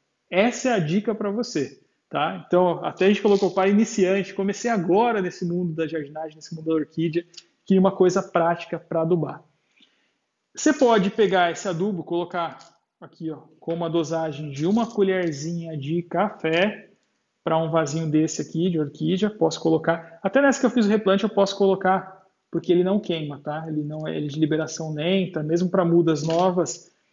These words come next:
ele não vai ter problema nenhum. Poderia colocar esse adubo assim, ó.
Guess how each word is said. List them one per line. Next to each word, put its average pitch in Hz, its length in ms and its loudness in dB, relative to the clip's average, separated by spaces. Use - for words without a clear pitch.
ele 156 160 2
não 160 180 2
vai 165 120 4
ter 165 140 0
problema 156 440 0
nenhum. 190 460 4
Poderia 156 300 4
colocar 156 340 2
esse 156 160 -6
adubo 151 240 0
assim, 220 320 2
ó. - 80 -4